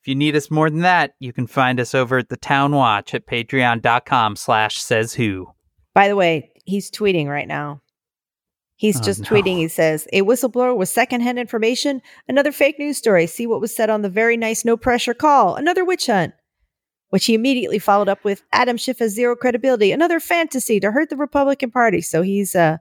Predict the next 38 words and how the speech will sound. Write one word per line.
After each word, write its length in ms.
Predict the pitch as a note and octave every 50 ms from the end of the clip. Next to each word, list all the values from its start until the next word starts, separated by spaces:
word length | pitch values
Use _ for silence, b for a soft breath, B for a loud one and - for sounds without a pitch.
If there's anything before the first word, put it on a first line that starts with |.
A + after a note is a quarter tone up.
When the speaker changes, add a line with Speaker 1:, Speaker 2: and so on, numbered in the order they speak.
| _ _ _ _ _ _ _ _ _
Speaker 2:
he's 180 | - A3+ -
going. 360 | - - G#3+ A#3+ A#3+ A3+ G3+ - _ _ _ _ _
He's 160 | G#3+ G#3+ A3
off. 160 | A#2 A#2 A#2+
Speaker 1:
He's 140 | C3 - -
tweeting 360 | - - D3+ D#3 E3+ E3 D#3
through 260 | - F#3 F#3+ F#3 E3 C3
it. 140 | B2 - _ _ _ _ _ _ _ _ _ _ _ _ _ _ _ _ _ _ _ _ _ _ _ _ -
Speaker 2:
Yep. 200 | G3+ G3+ - _ -
Speaker 1:
And 120 | C3 A#2+
so 280 | - - E3+ D#3+ D#3+ E3+
are 100 | E3+ E3
we. 340 | E3 E3+ D#3+ D3 C3+ A2+ - _ _ _ _ _ _ _ _ _ _ _ _ _ _ _ _ _ _ _ _
Speaker 2:
Stay 260 | - - - F#3+ G3+
vigilant. 460 | G#3 A#3+ A#3 A3+ G#3+ G#3 G3+ F#3+ - _ _ _ _ _ _ _ _ _ _ _ _ _ _ _ _ _ _ _ _ _ _ _ _ _ _ -
Speaker 1:
That's 240 | - A2+ A2 - -
what 120 | A#2 G#2+
we 60 | G#2
tell 220 | G2+ - - G#2+ G2
the 80 | G2
Town 340 | - - - B2 A#2 G#2+ G#2
Watch. 420 | G2+ G2 G2 G2 - - - - - _ _ _ _ _ -
Speaker 2:
Please, 240 | - A4+ A#4 - - -
like, 200 | - - - -
everybody 480 | - - A4+ - G#4 G#4 - A3 F4 E4+
Speaker 1:
This 80 | - -
Speaker 2:
can 80 | A3+ G#3
Speaker 1:
we 60 | A2
Speaker 2:
stay 140 | G#2 A2 G#2
Speaker 1:
just 220 | - F#3+ F3+ -
Speaker 2:
vigilant. 80 | - C3
Speaker 1:
say, 240 | A#2+ A2+ A2 G#2 G#2
Speaker 2:
Everybody. 600 | - D4+ - G4+ F#4+ - F3 E3+ F3+ F3+ F3 D#4
Speaker 1:
"From 260 | - D3+ C#3+ C#3+ D3
my 320 | D3+ D#3 F3 F#3+ G3 G3+ G3+
basement 480 | F3 F#3+ G3 G3+ F#3+ - - F#3+ F3+ F3+
in 80 | F3+
Chicago, 800 | - - - - - G3 G#3 G#3 D3+ A#2+ A2+ G#2 G2+ G2+ G2+ G2+